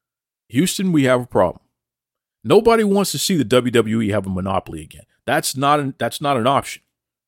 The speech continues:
We don't want that. As fans, we don't want that. Pro wrestling as a product has, has been all right lately. And we want it to continue to grow. We want it to be a boom period. Some people are already saying it's a boom period. That's not true.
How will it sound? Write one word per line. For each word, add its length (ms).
We 100
don't 240
want 320
that. 220
As 200
fans, 360
we 80
don't 180
want 260
that. 160
Pro 240
wrestling 420
as 140
a 40
product 760
has, 300
has 240
been 160
all 160
right 240
lately. 340
And 100
we 100
want 240
it 60
to 100
continue 400
to 80
grow. 440
We 80
want 180
it 80
to 80
be 100
a 60
boom 380
period. 280
Some 160
people 300
are 60
already 180
saying 280
it's 120
a 40
boom 240
period. 220
That's 140
not 160
true. 360